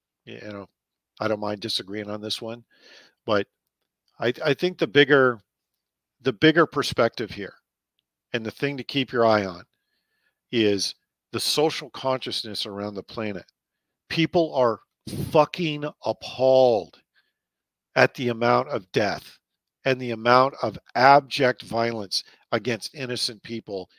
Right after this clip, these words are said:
in the Gaza Strip. That is not going to go away. You can't message that away. You can't ignore that. And most importantly, you can't wish it away.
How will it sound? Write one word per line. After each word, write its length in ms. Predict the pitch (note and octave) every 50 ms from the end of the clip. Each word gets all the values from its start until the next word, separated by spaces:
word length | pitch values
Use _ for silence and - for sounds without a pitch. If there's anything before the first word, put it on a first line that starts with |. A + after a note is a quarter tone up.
| _ _ _
in 120 | - A#2 A2
the 60 | A2
Gaza 340 | - A#2 G#2+ G#2+ G2 - G#2+
Strip. 340 | - - - A#2 G2 E2+ - _ _ _ _ _ _ _ _ _ _ _ _ -
That 240 | A#2 C3 C3+ D3+
is 180 | E3+ D#3 A#2 G#2+
not 540 | A#2 A#2+ A#2+ B2 B2+ C3+ C#3 C#3 D#3 - _ _ _ _
going 240 | - B2+ C3 B2 B2
to 80 | A#2+
go 240 | G#2+ - C3 B2 A#2
away. 520 | A2+ A2 G#2+ G#2 G#2+ G#2+ G2+ F2 - - _ _ _ _ _ _ _ _ _ _ _
You 180 | A#2 C3 C#3+
can't 460 | - - - D3 D3 D3 D3 C3+ G#2
message 540 | G#2+ A2 A#2 B2+ C#3 - - F#3 E3+ D3 C#3+
that 220 | D#3+ F3 E3 D#3+ E3
away. 440 | E3 D#3 D#3+ D#3 D#3 D#3+ F3 E3+ - _ _ _ _ _
You 140 | _ A#2 A#2+
can't 300 | - - - D3 C#3 C3
ignore 520 | C3 A#2 F#2+ G2+ A2 A#2+ B2 C3+ C#3+ D3+ D#3
that. 400 | D3 E3 D#3+ D#3+ E3 F3 F3 - _ _ _ _ _ _ _
And 160 | B2+ C3 C3+
most 300 | C3+ C#3+ E3 D#3+ - -
importantly, 720 | E3+ C#3 - E3 D#3 D#3 D#3+ D#3+ E3+ F3 F3+ F#3+ G3+ G3+ - _ _ _ _ _ _ _
you 160 | B2 C3+ D3+
can't 380 | - - E3+ E3+ E3 E3+ E3 B2
wish 240 | C3 D3 D3 - D#3+
it 80 | C3
away. 320 | A#2 G#2+ G#2+ G#2+ G2+ G2+